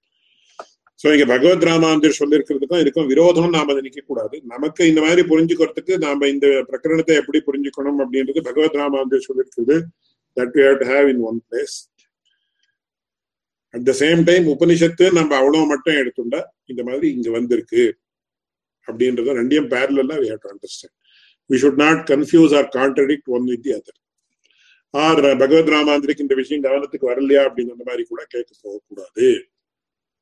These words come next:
ஆனா இந்த விஷயம் யாரும் இந்த மாதிரி டீல் பண்ணாமல் இருக்கிற, இருக்கிறபடியாலேயும் அடியானுடைய ஆச்சாரியன் ஸ்பஷ்டமாக இரு-, கேள்விக்கு பதில் வந்திருக்கா இல்லையா? ஏன்னா இதுல முக்கியமான ஒரு விஷயம் உண்டு.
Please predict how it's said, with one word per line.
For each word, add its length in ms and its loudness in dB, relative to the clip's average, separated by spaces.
ஆனா 200 2
இந்த 260 6
விஷயம் 320 6
யாரும் 340 4
இந்த 140 4
மாதிரி 240 2
டீல் 300 2
பண்ணாமல் 440 -2
இருக்கிற, 320 -2
இருக்கிறபடியாலேயும் 1000 -4
அடியானுடைய 400 0
ஆச்சாரியன் 520 2
ஸ்பஷ்டமாக 580 0
இரு-, 280 0
கேள்விக்கு 420 0
பதில் 220 0
வந்திருக்கா 380 0
இல்லையா? 240 -2
ஏன்னா 400 0
இதுல 140 0
முக்கியமான 460 0
ஒரு 140 2
விஷயம் 340 -2
உண்டு. 220 -8